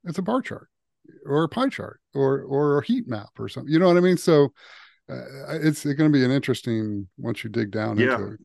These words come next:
Speaker 1: conversation.
Speaker 2: It, it
Speaker 1: But I understand what you mean by the branded thing. Obviously, there's a, there's
Speaker 2: Yeah,
Speaker 1: some
Speaker 2: it,
Speaker 1: kind of
Speaker 2: it, it's really complicated. Now, the Supreme Court, um, did just announce, just, you know, au-, like,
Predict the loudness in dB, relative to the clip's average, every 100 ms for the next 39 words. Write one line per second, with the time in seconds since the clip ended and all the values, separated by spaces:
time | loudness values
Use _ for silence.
0 | -8 -4 0 0 2 2 6 6 6 6
1 | 6 6 6 4 2 -2 -4 -4 -6 -10
2 | -12 -10 -10 -8 -12 -12 -14 -12 -12 -12
3 | -16 -16 _ _ -16 -4 0 2 2 2
4 | 0 2 2 2 2 2 2 2 2 0
5 | 2 2 2 0 -2 -4 -4 -2 -2 0
6 | 0 0 -2 -16 -10 -4 0 0 -2 0
7 | 0 0 -2 0 0 -2 -6 -10 -10 -4
8 | -2 -2 _ _ _ _ _ 2 2 0
9 | -2 -2 -2 0 0 0